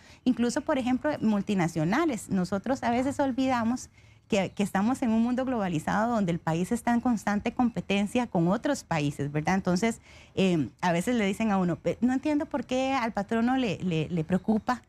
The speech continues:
tener un trabajador incapacitado un año si el patrono no está pagando nada? Es la caja.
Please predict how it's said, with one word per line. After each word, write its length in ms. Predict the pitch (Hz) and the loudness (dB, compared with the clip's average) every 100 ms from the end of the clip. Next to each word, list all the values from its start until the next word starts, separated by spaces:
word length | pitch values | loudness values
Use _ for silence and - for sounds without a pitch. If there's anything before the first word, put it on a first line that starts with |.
| _ _ | _ _
tener 260 | - 202 202 | 0 2 2
un 100 | 233 | 0
trabajador 540 | 254 226 196 170 180 | 0 0 0 0 0
incapacitado 640 | 226 226 196 160 165 208 254 | -2 -4 -6 -6 -2 0 2
un 80 | 311 | 2
año 240 | 320 226 | 0 -2
si 100 | 202 | -4
el 60 | 180 | -4
patrono 400 | - 165 196 254 | -4 0 2 2
no 80 | |
está 180 | 254 247 | 0 -2
pagando 340 | 240 240 247 277 | -4 -2 0 2
nada? 240 | 349 208 | 0 0
Es 40 | 202 | -2
la 120 | 233 | -2
caja. 360 | 359 320 170 | -2 -2 -4